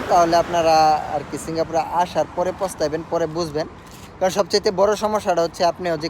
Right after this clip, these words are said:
কাজ করতেছেন, ও একই কাজ করতেছে, আপনার থেকে দেখবেন দুইশো, আড়াইশো, তিনশো ডলার বেশি পাবে ও স্কেল মেনে আর কি। তো এই জায়গাটার মধ্যে পরে আপনার মনটা ভাঙে যাবে, কারণ আপনিও যে কাজ করেন, ও এক-, একই কাজ করে, আপনি যতদিন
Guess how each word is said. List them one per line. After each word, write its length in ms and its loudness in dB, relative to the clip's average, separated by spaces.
কাজ 180 -2
করতেছেন, 300 -8
ও 20 2
একই 280 -6
কাজ 180 -2
করতেছে, 360 -6
আপনার 300 0
থেকে 160 -4
দেখবেন 340 -2
দুইশো, 300 -2
আড়াইশো, 320 0
তিনশো 280 -4
ডলার 280 -2
বেশি 240 -4
পাবে 220 -4
ও 20 -2
স্কেল 340 -2
মেনে 260 -6
আর 120 -12
কি। 80 -14
তো 40 -4
এই 120 6
জায়গাটার 420 4
মধ্যে 180 -2
পরে 220 4
আপনার 220 0
মনটা 280 0
ভাঙে 260 0
যাবে, 220 -2
কারণ 160 2
আপনিও 280 0
যে 140 -2
কাজ 200 -2
করেন, 160 -2
ও 20 0
এক-, 200 -6
একই 280 -4
কাজ 160 -4
করে, 120 -4
আপনি 120 -6
যতদিন 300 -4